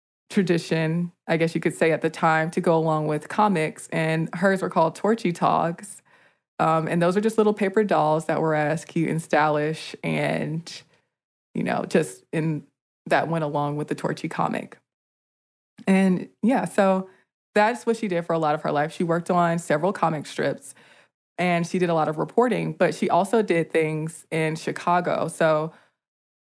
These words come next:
that, that had nothing to do with her comic strips. Like, she put on fashion shows and she had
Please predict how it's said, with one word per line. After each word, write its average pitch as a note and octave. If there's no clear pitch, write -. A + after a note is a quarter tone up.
that, F#3
that E3+
had E3+
nothing E3
to E3+
do F3
with C#3+
her D#3+
comic D3+
strips. -
Like, D#3
she -
put F3
on D3
fashion G#3+
shows F3
and D#3+
she D#3+
had E3+